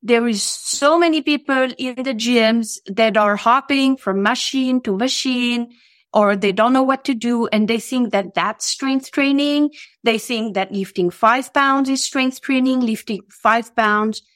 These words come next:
is not strength training unless it's in a specific exercise in a position that addresses smaller muscles that are synergetic, okay? But lifting weight requires lifting weight, and that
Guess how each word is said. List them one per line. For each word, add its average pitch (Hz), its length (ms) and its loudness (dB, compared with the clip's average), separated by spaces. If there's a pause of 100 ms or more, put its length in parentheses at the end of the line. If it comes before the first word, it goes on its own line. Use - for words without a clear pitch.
(120)
is 196 240 -2
not 190 340 2
strength - 460 -2
training 277 560 2
unless 226 640 2
it's - 240 -6
in 196 160 0
a - 20 -6
specific 190 760 -6 (340)
exercise 220 680 0
in 190 140 -2
a 185 40 -4
position 196 720 -2 (300)
that 214 220 2
addresses 202 640 0
smaller 202 520 0
muscles 202 800 -2
that 185 160 -2
are 180 240 2
synergetic, 226 960 -2 (320)
okay? 247 420 -2 (360)
But 240 340 2
lifting 269 480 2
weight 247 300 0
requires 233 560 0
lifting 226 480 -2
weight, 262 340 0
and 196 240 -2
that 208 340 -2